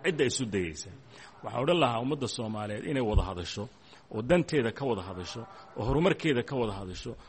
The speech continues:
oo waxay isu tahay ka ha-, ka wada hadasho, oo waxay wada leedahay ka hada-, ka wada hadasho. Waa muhiim, waayo,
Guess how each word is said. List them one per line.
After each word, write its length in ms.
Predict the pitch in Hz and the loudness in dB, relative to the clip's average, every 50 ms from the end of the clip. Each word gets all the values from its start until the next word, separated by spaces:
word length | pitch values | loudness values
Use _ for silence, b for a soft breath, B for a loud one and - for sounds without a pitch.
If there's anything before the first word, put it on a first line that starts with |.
| B B - | B B -4
oo 80 | 143 160 | -2 0
waxay 180 | 160 156 170 | 2 2 2
isu 140 | 156 - 196 | 4 4 4
tahay 240 | - - 156 135 131 | 4 4 2 0 -2
ka 140 | - - 147 | -2 -4 -4
ha-, 140 | 135 113 - | -4 -4 -6
ka 120 | - - 156 | -6 -4 -2
wada 160 | 135 113 104 | -2 -2 -2
hadasho, 340 | 95 92 92 95 - - 123 110 B B B B B | -4 -6 -8 -10 -10 -10 -12 -12 B B B B B
oo 100 | - 143 | 2 2
waxay 180 | 185 - - 180 | 4 6 6 8
wada 240 | 151 151 160 160 - | 10 12 12 12 12
leedahay 300 | 190 220 202 175 151 147 | 10 10 10 8 8 8
ka 120 | - - - | 8 10 10
hada-, 180 | - - - - | 10 8 8 8
ka 100 | - 139 | 8 8
wada 140 | 123 95 92 | 8 8 6
hadasho. 280 | 92 92 - - - - | 6 2 4 4 4 4
Waa 200 | - 127 127 127 | 2 2 2 2
muhiim, 260 | 131 135 135 165 131 107 | 4 4 4 4 4 4
waayo, 440 | 98 120 151 165 185 180 175 190 | 4 4 4 4 6 6 6 4